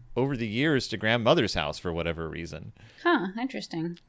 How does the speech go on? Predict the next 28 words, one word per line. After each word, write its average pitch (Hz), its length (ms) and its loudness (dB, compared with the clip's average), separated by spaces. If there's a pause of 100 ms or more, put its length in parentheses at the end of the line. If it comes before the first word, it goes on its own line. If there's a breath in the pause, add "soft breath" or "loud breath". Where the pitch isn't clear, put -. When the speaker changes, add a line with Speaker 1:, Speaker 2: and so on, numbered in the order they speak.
Speaker 1:
Yeah, 160 560 2
uh, 98 420 6
I 131 80 4
think 233 240 2
our, 143 220 8
I 135 80 2
think, 196 280 -4
uh, 113 380 8
John 117 400 2
McCoy 123 640 4
on, 101 300 2
uh, 90 340 0 (200)
Sophomore 127 560 4
Lit 104 380 2
covered 90 360 -6
this 87 200 -6
poem, 87 680 -8
and 87 640 -4
that's, 92 240 -6
I 90 60 -4
think, 104 180 -6
where 87 120 -2
I 80 120 0
initially 82 420 -8
learned 80 280 -8
that, 76 320 -10
so. - 340 -8 (720 soft breath)
Snow. 240 560 10